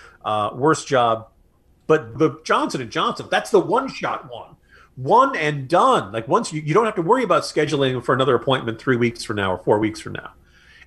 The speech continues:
And there's just no good reason to be sitting on this. And yet, apparently, at least according to the Biden administration, um, they think states are conserving their Jo-, Johnson and Johnson shots until there's enough to reach, quote, "underserved communities and specific groups like teachers or the disabled."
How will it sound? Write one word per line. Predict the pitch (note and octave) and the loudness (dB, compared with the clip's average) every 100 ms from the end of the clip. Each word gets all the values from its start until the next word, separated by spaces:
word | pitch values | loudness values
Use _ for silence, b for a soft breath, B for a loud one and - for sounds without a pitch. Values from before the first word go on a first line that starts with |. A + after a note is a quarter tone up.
| - | -4
And | C#3+ D3 C3+ | 0 0 0
there's | D#3+ D#3 | -2 -2
just | - A3 - - | 0 0 0 -8
no | C3+ E3+ G#3 | 2 2 2
good | D3 F3+ D3 | 4 4 4
reason | C#3 A3 F#3+ D3+ A#2+ | 0 -2 -4 -8 -8
to | |
be | B2+ | -6
sitting | B2+ - - C4+ C#4 D3+ | -6 -6 0 2 2 2
on | G#2 G2+ | -2 -2
this. | G2+ C3 | -6 -6
And | C3+ | -4
yet, | C3+ D3 | 0 0
apparently, | - E3+ A#3 C3+ A2 B2 | 0 2 2 2 -2 -6
at | - _ _ _ A#2+ | -12 _ _ _ -4
least | D3+ | -2
according | D3 E3 E3 D3 | 0 4 4 4
to | |
the | D3 | 0
Biden | A#2 A2+ A#2+ | 2 2 2
administration, | A#2+ A2+ - F2+ F2 B2 F#3 b b b | -2 -4 -4 -8 -8 -14 -16 b b b
um, | A2 A#2 A#2 A#2 A2+ C3+ D#3 | 0 2 4 4 0 -10 0
they | C#3+ | 0
think | E3+ F3+ | 0 -4
states | - D3 D3+ | -2 0 0
are | C3 | -4
conserving | B2 A#2 - E3+ G3+ G3 D3+ | -6 -10 -2 2 2 2 0
their | C3 | -2
Jo-, | B2 C#3 - | 0 -4 -2
Johnson | C3+ B2 C3+ | -4 -4 -6
and | A2+ | -4
Johnson | C#3 F3 G3 C#3 | 0 0 0 -10
shots | - F#2 D#2+ A#2+ | -6 -6 -6 -10
until | A2 C#3+ | -6 -4
there's | D3+ | -2
enough | C#3 C3 - | -2 -4 -4
to | B2 | -6
reach, | A#2+ A#2+ - b b b | -4 -6 -12 b b b
quote, | - E3+ F3 - | 2 2 2 0
"underserved | G3+ B3 A#3 - G3+ G3+ - | 0 2 0 2 4 4 2
communities | D#3+ F3 F3+ E3+ E3+ | -2 0 0 0 -2
and | D#3+ | -4
specific | - D3+ - E3 D#3+ | -6 -6 -4 -4 -2
groups | C#3+ D3 D3 - | -2 -2 -2 -2
like | A#2+ - | -2 -2
teachers | C#3+ C#3 B2+ | -10 -8 -6
or | B2+ | -6
the | A#2 | -6
disabled." | A#2 A2+ G#2 G#2 | -6 -4 -4 -6